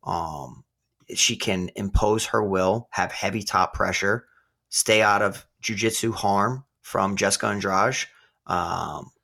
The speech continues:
possibly work towards a crucifix where she could rain down shots, similar to how we have seen, you know, uh, she did against Molly McCann.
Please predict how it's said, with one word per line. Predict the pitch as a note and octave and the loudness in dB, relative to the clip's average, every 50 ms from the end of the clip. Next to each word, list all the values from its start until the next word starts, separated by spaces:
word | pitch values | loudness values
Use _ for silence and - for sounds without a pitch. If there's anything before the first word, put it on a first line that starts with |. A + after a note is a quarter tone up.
| _ _ | _ _
possibly | - - A2 G#2 G#2 - - B2 B2 A#2+ | -4 0 2 2 2 2 0 0 -2 -2
work | G#2+ G2+ G#2 A2 - | 0 0 0 -2 -2
towards | - B2 A2+ G#2+ G2 - - | -2 0 0 0 0 -2 -4
a | - G2+ | -6 -4
crucifix | - - B2+ A#2+ - A#2 - - C3 C3 - - - - - - _ - _ _ _ _ _ _ | -2 0 0 0 0 -2 -2 0 -2 -2 -2 -2 -4 -4 -4 -6 _ -20 _ _ _ _ _ _
where | - B2 B2 A2+ | 0 2 4 4
she | G#2+ - C3 | 4 2 2
could | A#2 B2+ A#2 | 0 -2 0
rain | G#2+ G#2 G#2+ A2 A2 | 0 0 0 0 2
down | A2 A2+ A2+ A2+ A2 | 2 2 4 4 2
shots, | G#2+ - - A2 A#2+ A#2+ - - - - - _ _ _ _ _ _ _ | 0 2 2 4 2 2 2 0 -2 -2 -4 _ _ _ _ _ _ _
similar | - - - C3+ C3+ C3+ C3 | 0 2 2 2 2 2 2
to | A#2+ - A#2+ | 2 0 0
how | G#2+ B2+ B2+ B2 | 2 2 2 2
we | - A2+ | 2 0
have | G#2 G#2+ A2+ A#2 - | 0 0 0 2 2
seen, | - - B2 B2 A#2+ A2+ - - - _ _ - | 0 -2 -2 -2 -4 -4 -6 -10 -20 _ _ -10
you | - A2+ | -6 -2
know, | A2 G#2+ G#2 G#2 A#2 A2+ - - _ - | 0 2 2 2 0 0 -4 -6 _ -2
uh, | - F#2+ F#2+ - - | 0 0 2 2 2
she | - - - - C3 A2 | 2 2 2 2 0 0
did | F#2+ A2 G#2+ | 0 0 0
against | G#2+ G#2+ G2 - | 0 0 -2 -2
Molly | G#2+ G2+ G2 F#2+ F#2+ G2 | 0 0 0 0 -2 -4
McCann. | F#2+ - - A2+ A#2 A#2 B2 C3+ C3+ | -6 -8 -6 -4 -2 -2 -2 -4 -6